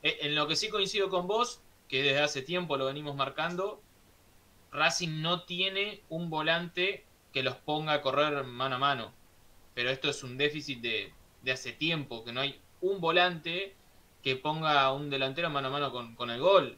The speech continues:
Lo hizo Correa el otro día frente a Arsenal, y yo hacía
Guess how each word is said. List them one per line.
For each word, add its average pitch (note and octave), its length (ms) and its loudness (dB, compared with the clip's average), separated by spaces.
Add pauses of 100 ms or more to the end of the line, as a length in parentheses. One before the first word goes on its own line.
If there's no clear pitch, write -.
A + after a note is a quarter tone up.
Lo C#3 140 -6
hizo D#3+ 300 -2
Correa D#3 300 0
el D3 80 0
otro D3 200 -2
día D#3 240 0
frente C3 260 -8
a B2+ 40 -2
Arsenal, E3 500 0 (680)
y - 60 -20
yo F#3+ 120 -4
hacía C#3+ 440 2